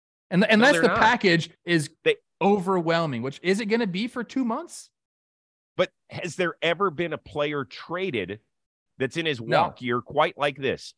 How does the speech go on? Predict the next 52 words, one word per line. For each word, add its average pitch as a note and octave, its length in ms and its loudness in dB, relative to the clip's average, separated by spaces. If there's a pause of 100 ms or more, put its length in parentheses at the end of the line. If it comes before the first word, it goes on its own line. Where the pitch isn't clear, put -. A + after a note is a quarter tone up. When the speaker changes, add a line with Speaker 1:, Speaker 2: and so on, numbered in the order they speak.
Speaker 2:
Ever? E3 380 2 (180)
Speaker 1:
No. A#2+ 220 -12 (160)
No, F#3 240 0
I D3 160 2
agree G3+ 280 2
with G3 180 2
that, G2 220 -4
but B2 100 -2
I C3+ 120 0
just E3 200 -6
don't E3+ 220 -2
know D#3+ 80 -4
what D#3 120 -6
the C3 80 -8
Speaker 2:
You're G3+ 60 -8
Speaker 1:
package D3 340 -8
is G2+ 100 -12
gonna F#2+ 180 -8
be. F2 200 -16 (680)
Speaker 2:
But F#3 180 -4
you're F3 120 -2
trading F#3+ 520 -6
for D3 500 0 (340)
an C#3+ 120 -2
elite D#3 300 -4
starting E3 400 -2
pitcher D3+ 560 -4 (600)
and G3 420 -6 (180)
maybe F3 240 -6
the E3+ 100 -2
best F3 240 -2
hitter F#3 240 0
in F3 80 -4
your F3 120 0
lineup. F#3 400 -2 (320)
You're F#3+ 120 -2
trading A3+ 460 0
for F3+ 220 0 (240)
both B3 300 2
of D3 120 -2
those. F#2+ 260 -2
You E3 80 -8
don't B3+ 200 -2
think G#3+ 200 -8
there's D3 200 -8
a A2+ 60 -6
team F#3 400 -14
that D3 100 -8
would B2+ 180 -8
give C#3 180 -6
up D3 160 -4
something? C#3+ 380 -6